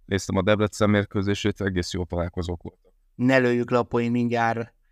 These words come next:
Speaker 2: ö, kitérünk ezekre is, de még mielőtt belekezdünk, szokásos módon elmondom, hogy ha tetszik az adás, akkor iratkozzatok fel a YouTube-on, illetve a Spotify-on,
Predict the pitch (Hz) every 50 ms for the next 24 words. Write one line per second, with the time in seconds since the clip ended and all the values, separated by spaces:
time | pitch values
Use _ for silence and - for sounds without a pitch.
0 | _ _ _ _ - - - - 120 120 117 - 131 - - 117 113 117 120 127
1 | 123 113 117 120 - 117 123 127 147 143 - - 147 131 147 139 139 127 120 123
2 | 127 131 127 120 120 117 113 117 120 120 117 113 - 113 113 120 117 123 131 127
3 | 127 127 - - _ - - - - - 117 110 - 113 - 117 113 - - 120
4 | 110 120 120 120 117 117 117 120 120 117 120 117 120 123 123 117 - _ _ _
5 | - _ _ _ - - - - - 123 - - - - 120 117 120 117 120 120
6 | 117 - 113 - - 117 117 - 139 135 131 120 - 131 123 120 117 110 - 110
7 | - - 113 113 117 120 123 123 - 123 117 120 117 117 113 113 113 - - 117
8 | 117 - - 160 151 - 147 - - 123 123 123 120 120 120 120 117